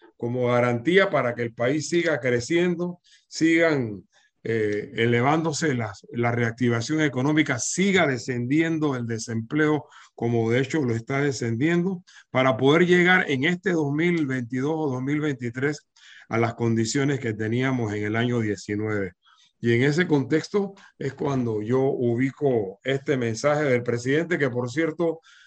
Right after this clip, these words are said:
eh, fue un mers-, un mensaje mucho menos detallado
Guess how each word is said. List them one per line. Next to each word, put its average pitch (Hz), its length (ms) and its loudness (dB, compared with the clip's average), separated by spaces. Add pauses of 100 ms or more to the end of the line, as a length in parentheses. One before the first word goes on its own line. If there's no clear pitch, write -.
(160)
eh, 113 180 0
fue 139 200 -2
un 151 100 0
mers-, 135 320 -4
un 147 240 -2
mensaje 143 480 0
mucho 143 320 -2
menos 143 300 0
detallado 139 840 0